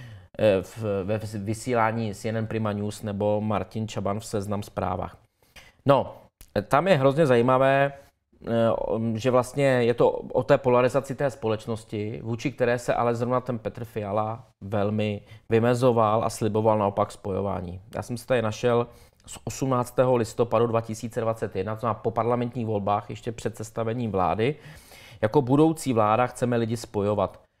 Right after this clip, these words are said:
Každý z občanů této země musí cítit a vědět, že je respektován.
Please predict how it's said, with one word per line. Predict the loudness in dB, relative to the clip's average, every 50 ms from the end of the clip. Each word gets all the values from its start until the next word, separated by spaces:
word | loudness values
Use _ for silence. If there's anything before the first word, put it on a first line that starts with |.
| _ _ -20 -14 _
Každý | 0 0 0 0 0 -2 -4
z | -2 -2
občanů | -4 -4 -2 0 0 2 2 2
této | 2 2 0 2 0 -2
země | 0 0 0 0 0 0
musí | 0 0 -2 -4 -6 -6 -4 -4 -4 -4 -6 _ _ _ _ _ _ _ _ _ -12 -8
cítit | -4 -4 -4 -2 0 0 0 0 0 -2
a | -2 0
vědět, | 0 2 2 2 4 4 2 2
že | 2 0 2
je | 2 4
respektován. | 2 0 -2 -2 -2 -4 -2 -2 -2 -2 -2 -2 -2 -4 -8 -10 -12